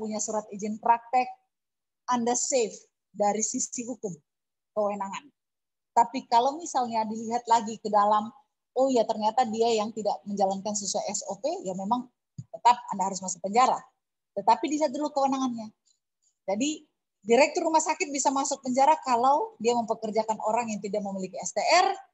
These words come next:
yang akhirnya juga tidak akan bisa mengurus dia punya surat izin praktek. Kemudian yang berikut, dia harus punya sertifikat kompetensi.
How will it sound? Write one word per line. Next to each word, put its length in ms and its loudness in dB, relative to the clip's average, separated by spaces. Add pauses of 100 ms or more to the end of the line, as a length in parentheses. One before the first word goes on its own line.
(280)
yang 320 6
akhirnya 320 -4
juga 240 0
tidak 240 -4
akan 160 -6
bisa 240 -4
mengurus 480 -4
dia 160 -4
punya 240 -10
surat 320 -6
izin 240 -10
praktek. 320 -12 (960)
Kemudian 400 6
yang 160 0
berikut, 320 0
dia 80 6
harus 160 4
punya 160 0
sertifikat 560 -2
kompetensi. 640 -2